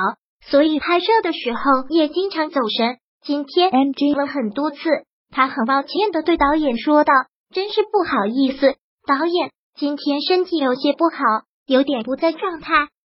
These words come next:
Speaker 1: ”“没事没事，之前受伤休息了几个月，就过来拍戏。”“已经是很敬业了，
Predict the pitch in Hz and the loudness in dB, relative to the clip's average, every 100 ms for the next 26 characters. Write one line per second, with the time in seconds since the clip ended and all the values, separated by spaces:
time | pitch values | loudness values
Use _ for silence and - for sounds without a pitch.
0 | _ _ 254 254 285 415 285 233 - 277 | _ _ -4 -4 -2 -2 0 -2 0 -2
1 | - _ _ - 294 277 240 - 311 277 | -2 _ _ -8 -4 -2 -2 0 -2 0
2 | 339 339 349 349 302 269 294 311 262 320 | -2 2 2 2 2 0 0 -4 -4 -2
3 | 294 262 233 _ _ - 339 330 294 269 | -2 -4 -6 _ _ -6 -2 0 2 0
4 | 285 339 349 349 294 _ _ _ _ _ | 0 0 0 -2 -2 _ _ _ _ _
5 | _ 285 254 320 320 359 262 240 220 349 | _ -10 -6 -4 -2 -2 0 -2 -2 -6
6 | 311 330 285 | 0 2 2